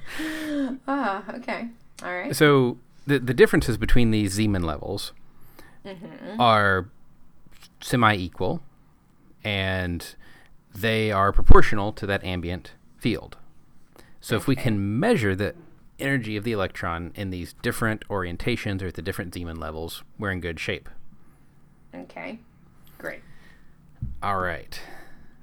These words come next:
Speaker 2: So
Speaker 1: Gotcha.
Speaker 2: there's
Speaker 1: If
Speaker 2: a
Speaker 1: we can
Speaker 2: lot
Speaker 1: do
Speaker 2: of
Speaker 1: it. <laughs>
Speaker 2: a lot of nuance in how this happens.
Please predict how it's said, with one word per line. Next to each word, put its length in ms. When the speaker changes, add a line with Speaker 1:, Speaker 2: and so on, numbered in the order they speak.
Speaker 2:
So 440
Speaker 1:
Gotcha. 140
Speaker 2:
there's 260
Speaker 1:
If 40
Speaker 2:
a 20
Speaker 1:
we 100
can 80
Speaker 2:
lot 220
Speaker 1:
do 140
Speaker 2:
of 200
Speaker 1:
it. 140
<laughs> 200
Speaker 2:
a 100
lot 260
of 160
nuance 640
in 140
how 240
this 220
happens. 680